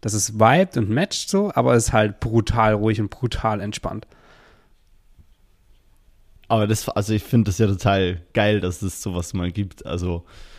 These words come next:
Speaker 2: ja, also ohne jetzt zu rechtfertigen, dass ich letzte Woche, äh, vorletzte Woche da raus war, ähm, aber ich fand's einfach, ich fand's cool. Mir hat's, äh, hat mir viel gegeben. Ähm, fand die, ja, ich fand's einfach sehr angenehm, das zu hören und,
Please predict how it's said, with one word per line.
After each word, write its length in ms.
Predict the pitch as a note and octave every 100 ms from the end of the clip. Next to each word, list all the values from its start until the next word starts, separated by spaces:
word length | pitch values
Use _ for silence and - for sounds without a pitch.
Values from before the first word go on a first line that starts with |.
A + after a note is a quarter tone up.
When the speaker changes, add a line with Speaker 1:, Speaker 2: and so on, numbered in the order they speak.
| - -
Speaker 2:
ja, 200 | F2+ -
also 200 | G2+ G#2+
ohne 160 | B2+ B2+
jetzt 200 | G#2 -
zu 80 |
rechtfertigen, 600 | A2+ A2+ - - G#2+ G#2 G2+
dass 120 | F#2+
ich 100 | G2
letzte 260 | G2 -
Woche, 220 | F#2 F#2 -
äh, 140 | G2
vorletzte 440 | - G#2 G2+ -
Woche 120 | F#2 G2
da 80 | F2
raus 400 | F#2 A#2+ C3+ F#2
war, 300 | F2 G2+ - - - _ - -
ähm, 320 | F#2+ F2+ F#2+
aber 160 | G2 F#2+
ich 100 | F2+
fand's 200 | G2 F2
einfach, 440 | F2+ F2+ F2+ - -
ich 140 | - D3+
fand's 180 | A#2 -
cool. 200 | A2 F#2+ A2+
Mir 160 | G#2+ G#2
hat's, 200 | F2+ -
äh, 320 | E2 F#2+ F2+ F2+ -
hat 160 | G#2+
mir 140 | A2 G2+
viel 240 | B2 A#2+
gegeben. 520 | G#2+ F2+ G2+ F2+ F2 E2
Ähm, 480 | E2 F#2+ F2 F2 F2 - - -
fand 340 | - F#2+ F#2 F#2
die, 260 | F#2 E2+ -
ja, 160 | G2
ich 80 | -
fand's 180 | - G#2
einfach 140 | G2
sehr 420 | G#2 A2 G2 F#2 -
angenehm, 480 | A2 G#2 G2 F2
das 160 | E2+ -
zu 140 | -
hören 280 | F2 F2+ F2
und, 380 | D#2 E2 E2 -